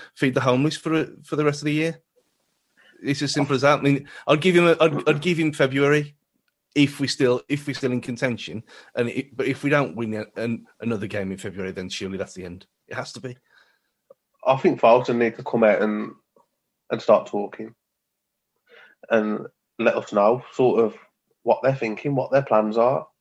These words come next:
Speaker 2: Are they happy? Are they not? If they were to say, it, <sighs> "We're backing Nuno until the end of the season regardless," then I think it would stop a lot of the arguing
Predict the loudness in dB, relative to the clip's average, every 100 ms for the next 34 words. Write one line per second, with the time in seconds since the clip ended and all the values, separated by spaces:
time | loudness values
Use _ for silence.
0 | 0 4 6 4 2 2 0 0 -6 _
1 | 0 2 2 4 6 4 -2 -20 -20 -20
2 | -20 -20 _ _ _ _ _ -2 4 6
3 | 6 6 2 4 8 10 8 4 -8 _
4 | _ _ _ -10 -10 -10 -12 -8 -8 -8
5 | -12 -16 _ _ _ _ _ _ _ 2
6 | 4 6 4 4 6 8 8 6 4 -6
7 | _ _ _ _ -4 -2 2 4 6 4
8 | 2 0 2 0 0 4 6 6 4 -6
9 | -12 -18 _ _ -20 _ -4 4 4 4
10 | 0 0 -4 -2 -2 -2 -2 2 2 4
11 | 4 4 4 2 0 -6 -2 0 0 0
12 | -4 -8 _ _ _ _ _ _ _ 2
13 | 8 8 6 2 0 0